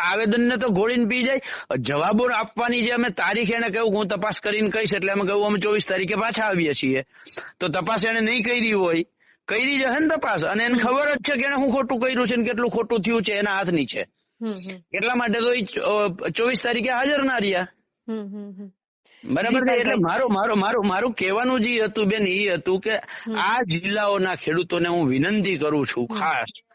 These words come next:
Speaker 2: હમ.
Speaker 1: કે સંગઠિત થાઓ.
Speaker 2: હમ.
Speaker 1: બાકી તમારા ખેતરો એટલે દ્વારકા, જામનગર, કચ્છ,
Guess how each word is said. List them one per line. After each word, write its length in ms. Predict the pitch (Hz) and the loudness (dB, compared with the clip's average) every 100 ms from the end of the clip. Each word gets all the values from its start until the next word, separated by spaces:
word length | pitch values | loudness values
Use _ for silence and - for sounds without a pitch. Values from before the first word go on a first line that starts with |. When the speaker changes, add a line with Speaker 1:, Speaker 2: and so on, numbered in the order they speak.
| - | -12
Speaker 2:
હમ. 60 | 196 180 - | -12 -12 -8
Speaker 1:
કે 80 | 180 | -6
સંગઠિત 680 | - 165 180 185 190 - | -2 -2 0 0 -2 -4
થાઓ. 380 | - 151 123 95 _ - - 226 | -4 -2 -2 -4 _ -20 -14 -6
Speaker 2:
હમ. 80 | |
Speaker 1:
બાકી 260 | 190 151 190 | -4 -2 -4
તમારા 540 | - 165 180 190 190 | -4 -2 0 0 0
ખેતરો 580 | 190 - 151 - 180 170 | -2 -2 -4 -2 0 0
એટલે 180 | 156 165 | 2 0
દ્વારકા, 500 | 143 147 160 156 170 | 2 0 0 0 0
જામનગર, 560 | 131 135 156 160 160 151 | 0 0 0 0 0 -2
કચ્છ, 500 | - 185 180 - | -4 -4 -4 -6